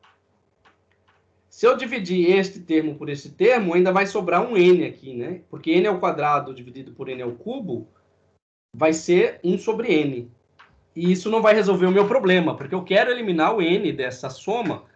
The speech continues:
para poder calcular o R. Como N é um número inteiro,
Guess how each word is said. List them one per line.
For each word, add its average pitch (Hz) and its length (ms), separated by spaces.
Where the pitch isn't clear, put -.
para 180 180
poder 180 340
calcular 185 420
o 226 80
R. 139 380
Como 226 280
N 185 360
é 139 80
um 156 120
número 160 220
inteiro, 175 640